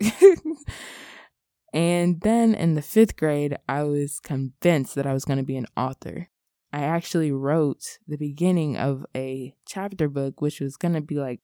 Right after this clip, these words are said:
Harry Potter size book, but I wrote about five, six chapters, and I called it It. That was the name of the book. It was about this beautiful world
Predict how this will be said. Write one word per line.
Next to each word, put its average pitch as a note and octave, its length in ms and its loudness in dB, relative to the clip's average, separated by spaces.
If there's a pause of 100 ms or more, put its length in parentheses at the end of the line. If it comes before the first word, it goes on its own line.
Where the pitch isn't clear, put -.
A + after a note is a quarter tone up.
Harry F#3 340 2
Potter F3 420 -2
size C3+ 460 -8
book, C#3+ 440 -2
but D3+ 120 -2
I C#3+ 100 -2
wrote F3 180 2
about C#3 280 -4
five, D#3+ 500 -6
six D3 320 -6
chapters, C3+ 640 -4
and C#3 280 -4
I G2+ 100 -6
called D3+ 340 -4
it C3+ 200 -2 (300)
It. - 380 -6 (100)
That C#3 160 -6
was C#3+ 160 -4
the - 80 -2
name C3+ 240 -4
of C3+ 60 -10
the C3+ 80 -8
book. - 320 -16 (340)
It D#3 80 -2
was E3 100 2
about D#3+ 300 -2
this C#3+ 180 -4
beautiful G3 600 0
world C#3+ 480 -4